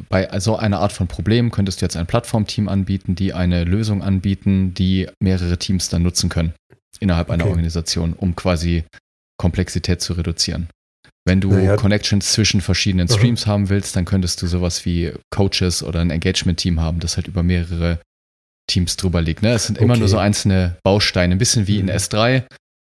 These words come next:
Speaker 1: wo wir auch schon drüber gesprochen haben, ist so eine Riesensammlung an Patterns
Speaker 2: Ja.
Speaker 1: und hier sagt er, pass auf, so könnte man jetzt Organisationen zusammenbauen und stöpseln.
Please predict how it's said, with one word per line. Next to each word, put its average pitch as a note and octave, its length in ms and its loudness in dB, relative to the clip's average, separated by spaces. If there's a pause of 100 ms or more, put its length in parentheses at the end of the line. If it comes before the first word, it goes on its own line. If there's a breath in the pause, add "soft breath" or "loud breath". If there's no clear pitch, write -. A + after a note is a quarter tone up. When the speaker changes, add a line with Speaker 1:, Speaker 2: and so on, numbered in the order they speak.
(380)
Speaker 1:
wo G#2+ 120 0
wir G#2+ 100 2
auch F#2+ 80 0
schon - 140 -4
drüber G2+ 180 0
gesprochen F#2+ 480 -2
haben, F#2+ 140 2
ist F#2 100 -4
so F#2 80 -4
eine F2 100 -2
Riesensammlung F#2 760 -2
an E2 100 -4
Patterns G#2 520 2
Speaker 2:
Ja. D#2+ 40 -6
Speaker 1:
und F2 140 -4
hier G2 120 -2
sagt F2+ 300 -4
er, E2+ 240 -4
pass - 200 -6
auf, D2+ 300 -6 (440)
so F#2+ 120 0
könnte F2 280 -2
man E2 120 0
jetzt D#2+ 140 -2
Organisationen D#2+ 800 -2 (120)
zusammenbauen D#2 720 -2
und E2 100 -6
stöpseln. D#2+ 440 -4